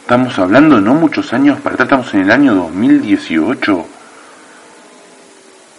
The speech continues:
En mil novecientos noventa y ocho,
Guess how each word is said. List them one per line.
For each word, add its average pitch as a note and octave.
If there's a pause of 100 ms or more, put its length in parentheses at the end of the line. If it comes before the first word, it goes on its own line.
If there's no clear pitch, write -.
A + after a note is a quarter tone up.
(460)
En G#2
mil D#3
novecientos D3+
noventa G2
y F2+
ocho, B2+